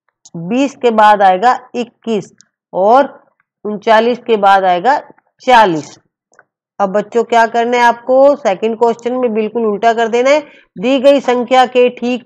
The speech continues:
पहले कौन सी संख्या आएगी, गोले में लिखिए। तो ऊपर वाली जो संख्या होगी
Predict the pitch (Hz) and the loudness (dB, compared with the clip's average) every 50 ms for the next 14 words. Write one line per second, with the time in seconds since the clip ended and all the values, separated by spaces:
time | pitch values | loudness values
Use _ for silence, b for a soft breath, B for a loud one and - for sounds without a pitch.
0 | - - 220 208 220 226 233 247 240 208 - B B B B B B _ - 247 | -4 -2 0 2 2 2 4 2 2 2 0 B B B B B B _ 0 4
1 | 247 262 269 254 - - 285 277 - - 240 233 220 - - - 262 285 269 - | 6 6 6 4 2 -2 -4 -2 0 -2 -2 -2 -2 -6 -2 2 4 4 4 2
2 | - 202 190 180 180 180 175 170 233 262 226 190 170 185 175 170 170 175 180 190 | 2 0 2 2 2 0 -4 -4 -6 -6 -6 -4 -2 -2 -2 0 -2 -4 -4 -2
3 | 208 226 226 214 185 - 190 180 175 - - 247 208 - 277 285 277 277 269 269 | -2 -2 -2 -2 -6 -6 -6 -8 -8 -6 -8 -8 -2 2 4 6 6 6 4 2
4 | 262 233 277 262 269 262 254 240 247 285 277 254 226 208 202 277 330 | 2 0 0 -2 -2 -4 -6 -4 0 2 4 4 2 2 0 0 -2